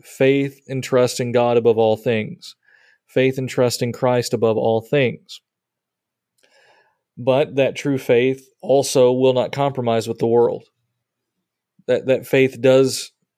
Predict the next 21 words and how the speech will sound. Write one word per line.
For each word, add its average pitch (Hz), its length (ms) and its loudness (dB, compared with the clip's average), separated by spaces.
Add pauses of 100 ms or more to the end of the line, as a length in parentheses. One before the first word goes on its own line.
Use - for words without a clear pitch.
mean 139 360 0
that 120 120 0
you 127 280 0
will 131 720 2 (460)
find 135 260 -2
yourself 127 360 0
at 123 60 0
odds 127 420 0
with 120 320 2 (580)
the 135 120 0
wisdom 127 340 4
of 113 80 2
the 117 140 2
age. 131 420 -2 (2000)
And 135 220 0
it 135 160 -2
is 131 400 -6
sometimes 131 440 -2
hard 131 320 0
to 131 140 -4
endure. 123 540 0